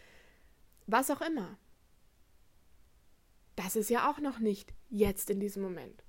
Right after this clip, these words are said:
sondern das ist eine Illusion, die ich in mir aufrechterhalte, um gewisse Emotionen in mir hervorzurufen. Nämlich entweder Angst, Wut, Trauer, Freude,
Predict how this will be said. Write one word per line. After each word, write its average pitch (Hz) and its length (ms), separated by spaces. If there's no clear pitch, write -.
sondern 196 360
das 190 280
ist - 180
eine 208 180
Illusion, 202 800
die 247 240
ich - 200
in 277 180
mir 240 180
aufrechterhalte, 185 1080
um 302 240
gewisse 226 500
Emotionen 262 680
in 202 160
mir 190 100
hervorzurufen. 180 960
Nämlich 214 360
entweder 190 480
Angst, 277 420
Wut, 254 500
Trauer, 233 800
Freude, 214 840